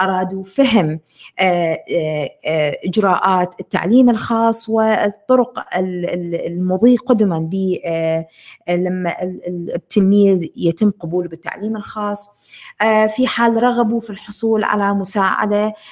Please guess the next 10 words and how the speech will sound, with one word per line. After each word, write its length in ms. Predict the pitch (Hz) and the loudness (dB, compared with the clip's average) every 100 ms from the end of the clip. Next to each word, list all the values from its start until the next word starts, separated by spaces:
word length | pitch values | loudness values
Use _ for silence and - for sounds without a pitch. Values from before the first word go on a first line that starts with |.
| - | -10
آه، 380 | 170 170 170 165 | -4 -2 0 -2
للتحضير 840 | 165 175 - - 190 208 214 202 - | -6 -10 -12 -6 0 4 4 4 2
أو 120 | 160 | -2
لحضور 500 | 156 143 180 220 208 | -4 -8 -6 -2 -2
لاجتماعات 640 | 202 - - 190 180 - | -4 -8 -6 -4 -2 -2
التعليم 380 | - - 202 196 | -6 -8 -6 -6
الخاص، 540 | 190 - 196 196 - 247 | -8 -8 -6 -4 -6 -6
وإذا 320 | 247 240 214 | -4 -2 -2
كان 360 | 214 220 208 | -2 0 2
لديهم 500 | 196 190 202 180 196 | 2 2 2 2 -2